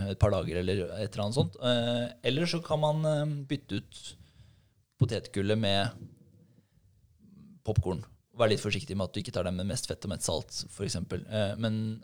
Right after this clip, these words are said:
at man da tar noe som er mindre kalorier, sånn at volumet blir litt større. Eh, men har man skaffet seg en oversikt over hva det var, eh, og for eksempel ta bort halvparten, så, sånn kalorimessig, så om man velger den ene strategien eller den andre, det,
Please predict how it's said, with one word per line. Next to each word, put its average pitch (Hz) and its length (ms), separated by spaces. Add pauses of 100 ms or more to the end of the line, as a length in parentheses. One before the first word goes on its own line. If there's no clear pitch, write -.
(100)
at 104 140
man 110 100
da 98 80
tar - 200
noe 98 100
som 98 160
er 101 100
mindre 107 480
kalorier, 113 440
sånn 104 180
at - 180
volumet 107 480
blir 104 160
litt 107 160
større. 110 280 (120)
Eh, 110 200
men 117 420 (1120)
har 104 120
man 123 160
skaffet - 300
seg 104 100
en 104 80
oversikt - 380
over 107 160
hva 85 240
det 113 100
var, 190 240 (440)
eh, 127 280
og 120 320 (1040)
for 113 80
eksempel 110 400
ta 117 80
bort - 160
halvparten, 127 400 (160)
så, 123 220 (340)
sånn 113 180
kalorimessig, 113 600
så - 160
om 120 80
man 117 140
velger 104 240
den 117 100
ene 95 320
strategien - 400
eller 117 80
den 120 80
andre, 104 240
det, 123 140